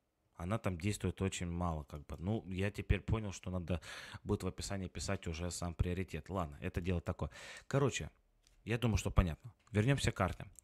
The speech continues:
Сборки наши любимые. То есть всё у нас работает. Пожалуйста, в-,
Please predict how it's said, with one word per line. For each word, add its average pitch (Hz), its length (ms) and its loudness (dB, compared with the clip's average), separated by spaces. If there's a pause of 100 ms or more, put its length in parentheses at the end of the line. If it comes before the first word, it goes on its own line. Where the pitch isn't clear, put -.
(240)
Сборки 92 420 4
наши 82 280 0
любимые. 87 420 2 (960)
То 113 80 6
есть 101 140 4
всё 160 200 8
у 143 40 6
нас 110 240 4
работает. 131 600 6 (160)
Пожалуйста, 107 680 6
в-, 82 100 0